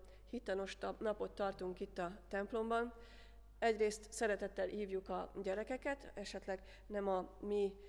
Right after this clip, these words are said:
helvéciai iskoláinkba járnak a gyerekek, de, ö, szívesen részt vennénk itt a gyülekezet közösségében, akkor mindenkit hívunk erre az alkalomra, egy ilyen játékos délelőttről van szó, illetve szeretettel kérem,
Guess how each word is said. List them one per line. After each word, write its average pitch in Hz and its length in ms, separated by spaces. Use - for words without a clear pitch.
helvéciai 208 500
iskoláinkba 196 580
járnak 202 420
a 185 220
gyerekek, 208 460
de, 185 280
ö, 185 400
szívesen 214 600
részt 226 300
vennénk 196 380
itt - 140
a 185 40
gyülekezet 196 520
közösségében, 190 720
akkor 185 340
mindenkit 190 480
hívunk 196 400
erre 180 220
az 180 140
alkalomra, 220 480
egy 185 120
ilyen 185 120
játékos 190 580
délelőttről 180 800
van 175 220
szó, 247 420
illetve 220 640
szeretettel 214 600
kérem, 226 420